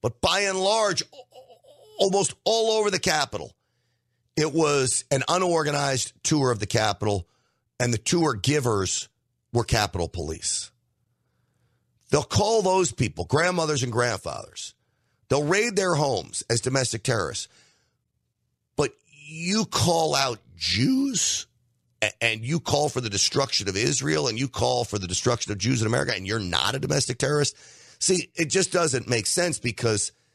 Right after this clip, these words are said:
it's not equal, but nothing this administration does is equal. We know that there's two tiers of justice in this country. We know that there's two sets of standards in this country. We know that there are laws and rules written for some of us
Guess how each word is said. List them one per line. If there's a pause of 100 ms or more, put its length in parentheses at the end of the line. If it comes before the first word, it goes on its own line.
(240)
it's
not
equal,
but
nothing
this
administration
does
is
equal.
We
know
that
there's
two
tiers
of
justice
in
this
country. (320)
We
know
that
there's
two
sets
of
standards
in
this
country. (260)
We
know
that
there
are
laws
and
rules
written
for
some
of
us